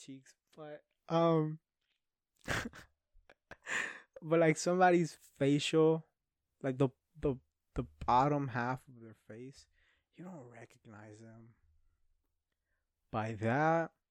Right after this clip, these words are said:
But f-, like me, I guess, I'm in uniform, so it could be anybody at that point. Like, the body, like, I have, like, an oversized fucking shirt,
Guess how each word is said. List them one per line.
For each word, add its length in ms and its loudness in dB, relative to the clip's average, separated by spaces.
But 300 -2
f-, 160 -8
like 260 -2
me, 540 -4
I 140 -4
guess, 580 0
I'm 140 -2
in 140 2
uniform, 600 -6
so 140 -4
it 80 -4
could 120 -4
be 120 -4
anybody 480 -18
at 100 -16
that 180 -6
point. 220 -18
Like, 140 -20
the 80 -12
body, 460 -2
like, 160 -6
I 100 0
have, 200 -6
like, 220 -6
an 120 -18
oversized 760 -14
fucking 280 -20
shirt, 420 -20